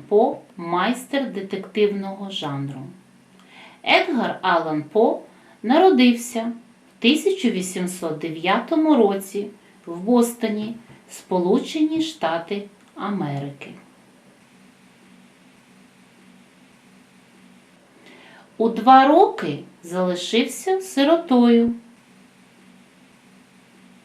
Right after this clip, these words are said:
Не зазнавав слави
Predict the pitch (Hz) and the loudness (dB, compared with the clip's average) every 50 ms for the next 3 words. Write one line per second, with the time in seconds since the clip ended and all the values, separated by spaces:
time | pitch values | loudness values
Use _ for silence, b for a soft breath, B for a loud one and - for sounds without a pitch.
0 | _ _ _ _ _ _ _ _ _ _ _ _ _ _ _ _ _ _ - - | _ _ _ _ _ _ _ _ _ _ _ _ _ _ _ _ _ _ -20 -20
1 | - - _ _ b b b b b b b _ - 190 214 233 240 233 240 240 | -20 -20 _ _ b b b b b b b _ 0 4 6 6 8 8 6 6
2 | 233 233 233 240 240 240 226 226 226 226 226 - - - - 247 247 254 285 330 | 4 6 6 6 6 6 6 6 4 4 2 0 -6 -6 -2 2 4 6 6 6
3 | 392 381 285 170 151 151 | 6 6 4 2 0 -4